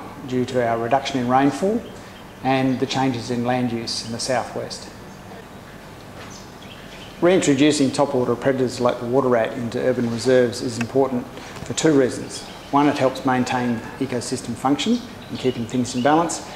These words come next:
and the other is it provides a great opportunity for the Perth community, especially our younger generations, to appreciate animals that are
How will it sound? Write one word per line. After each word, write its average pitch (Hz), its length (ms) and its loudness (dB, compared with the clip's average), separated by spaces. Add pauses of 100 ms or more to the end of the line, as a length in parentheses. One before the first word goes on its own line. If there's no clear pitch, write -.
(240)
and 123 100 -2
the 131 60 2
other 139 240 6
is 110 120 -2
it - 80 -6
provides 123 440 2
a 123 60 0
great 143 260 4
opportunity 120 480 -2
for 120 260 -2
the 117 80 -2
Perth 127 300 0
community, 131 500 4 (440)
especially 120 440 0
our 117 320 2 (560)
younger 151 240 4
generations, 131 720 2 (120)
to 127 80 -2
appreciate 127 560 2
animals 127 420 0
that 123 140 0
are 120 140 2